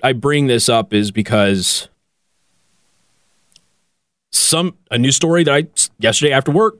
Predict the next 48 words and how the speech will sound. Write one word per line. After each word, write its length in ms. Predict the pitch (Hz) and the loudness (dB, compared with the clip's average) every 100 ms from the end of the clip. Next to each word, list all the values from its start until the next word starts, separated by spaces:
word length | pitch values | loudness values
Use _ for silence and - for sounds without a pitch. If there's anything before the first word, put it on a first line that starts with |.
| - | -4
saw 160 | 113 | 0
a 20 | 110 | 2
new 140 | 135 | 0
story, 420 | - 143 131 131 - _ _ _ _ _ | 0 2 2 0 -6 _ _ _ _ _
like, 120 | 107 | -2
I 80 | 107 | 0
gotta 100 | 113 | 0
talk 240 | 120 127 | 0 -2
about 220 | 110 107 101 | -2 -2 0
that, 340 | 135 139 - _ _ _ _ _ _ - | 0 0 -4 _ _ _ _ _ _ -2
and 400 | 123 123 117 117 | 0 2 0 0
immediately 320 | 156 226 208 | 0 2 2
got 140 | 180 | 0
into 80 | 160 | 0
my 160 | 139 127 | 0 0
headspace 720 | 135 - 120 110 - - - _ | -2 -2 0 2 0 -4 -8 _
about 360 | 113 120 117 113 | -4 0 -2 -2
this 140 | 127 | -4
whole 220 | - 120 | 0 -2
thing 260 | 110 147 143 | 0 0 0
again. 440 | 110 101 92 92 - _ | 0 0 -2 -4 -8 _
And 80 | 113 | -2
I'm 100 | 117 | 2
like, 200 | 113 107 - | 2 0 -2
"What 100 | 175 | 0
was 120 | 190 | 0
that 160 | 160 117 | 0 -2
segment 400 | - 127 127 117 | -2 -2 -2 -2
that 100 | 107 | 0
I 80 | 98 | -2
did?" 320 | 87 101 90 | 0 -2 -2
'Cause 100 | - | -2
I 60 | 127 | 0
remembered 440 | 131 139 156 143 | 2 2 0 0
very 180 | 127 127 | 0 0
specifically 540 | - 117 123 110 120 | 0 -2 -2 -2 -2
the 100 | 98 | -2
reaction 480 | 98 101 110 - 104 | -2 0 -2 -2 -2
to 180 | 113 101 | 0 -2
it. 80 | - | 0
I 60 | |
remember 380 | 107 110 120 113 | 0 0 0 0
some 200 | - 131 | 0 0
of 80 | 123 | 0
the, 200 | 110 98 - _ _ _ _ - | -2 -4 -8 _ _ _ _ -2
the 100 | 107 | 2
very 300 | 123 127 127 | 2 2 0
personal 680 | - 131 127 131 113 107 | -2 0 2 2 0 -2